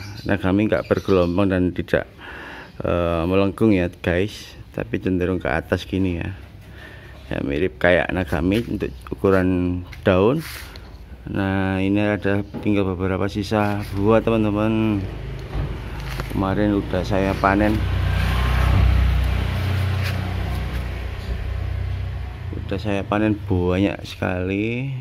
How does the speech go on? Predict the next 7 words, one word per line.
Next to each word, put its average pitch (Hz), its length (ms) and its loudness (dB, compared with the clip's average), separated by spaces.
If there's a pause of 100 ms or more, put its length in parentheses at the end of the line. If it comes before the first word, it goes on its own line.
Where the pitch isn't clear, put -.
(200)
tinggal 98 240 -8
sisa-sisa 98 560 -8 (240)
ini. - 160 -8 (1400)
Ya, - 160 -2 (640)
kita - 320 -4
akan 101 320 0
ambil 87 560 -2